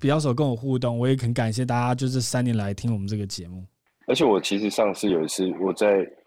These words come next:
Speaker 2: 呃，Instagram 上看到，不知道，好像是你 tag Jerry 还是什么的吧？
Speaker 1: 对。
Speaker 2: 还是干嘛的，我忘记了。反正我点进去，我发现 Jerry 是不是有开一个 podcast？
Speaker 1: 对，他最近也开了一个 podcast。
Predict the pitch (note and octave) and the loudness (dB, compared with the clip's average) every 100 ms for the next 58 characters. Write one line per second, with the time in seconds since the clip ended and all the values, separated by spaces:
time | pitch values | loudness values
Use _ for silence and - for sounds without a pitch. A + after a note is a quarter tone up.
0 | _ - G#2+ G2 F2+ G2+ G2 F#2+ F2+ D#2 | _ -6 0 0 0 -2 -2 -2 0 0
1 | F#2+ F#2 G2 F2 E2+ A#1+ _ A#2 C3 - | -2 -2 -2 0 0 -2 _ -2 -2 -6
2 | _ _ _ - - _ F#2+ B2 C#3 C3+ | _ _ _ -20 -20 _ -14 -14 -6 -2
3 | F#2+ - B2 E2+ - G#2 F#2+ D#2+ E2 - | -2 0 -2 0 2 4 4 2 -2 -6
4 | - - - - _ - A#2 G2+ G2 - | -12 -8 -8 -10 _ -4 -2 -2 -8 -6
5 | F#2 A#2+ - G#2 D2+ D2 E2 F2+ F#2 - | -4 -4 -2 -2 0 -2 0 0 0 -2
6 | F#2 G2 B2+ A#2+ E2+ F2+ G2+ G#2 F2 - | 0 2 0 2 -2 -2 -2 -2 -2 -6
7 | - - C3+ D#3 C3 D3 B2+ A#2+ C3+ A2 | -10 -2 0 0 -2 0 0 0 0 0
8 | - - G2+ G#2 G2+ F2 F2+ - F2 - | 0 -2 0 2 0 -2 -4 -2 -4 -4
9 | - E3 D3 E3+ F3+ F3 C#3 A#2 B2 A2+ | 0 2 4 4 2 0 0 0 2 2
10 | G#2 G2 F#2 F#2 F#2 - | -2 -6 -10 -10 -10 -12